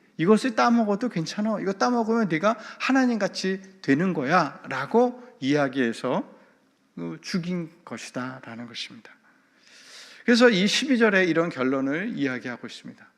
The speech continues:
"이로보건대 율법은 거룩하고 계명도 거룩하고 의롭고 선하도다." 율법은 여전히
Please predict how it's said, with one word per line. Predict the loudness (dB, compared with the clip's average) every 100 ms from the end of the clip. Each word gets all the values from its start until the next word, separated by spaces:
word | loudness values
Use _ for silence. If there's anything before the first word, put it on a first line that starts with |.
| _ _ _ _ _ _ -20 -20 -20 -20 _ _ _
"이로보건대 | 8 10 10 8 8 6 6
율법은 | 4 2 2 2 0 -2
거룩하고 | -2 0 0 0 0 0 0
계명도 | 0 0 -2 -4 -6
거룩하고 | -6 -8 -6 -8 -6 -2 0
의롭고 | 0 -2 -6 -10
선하도다." | -8 -12 -12 -14 -16 -18 -18 -20 _ _ _ _ _ _ _ _ _ _ -18 4
율법은 | 8 8 8 6 4 4
여전히 | 2 8 10 10 8 0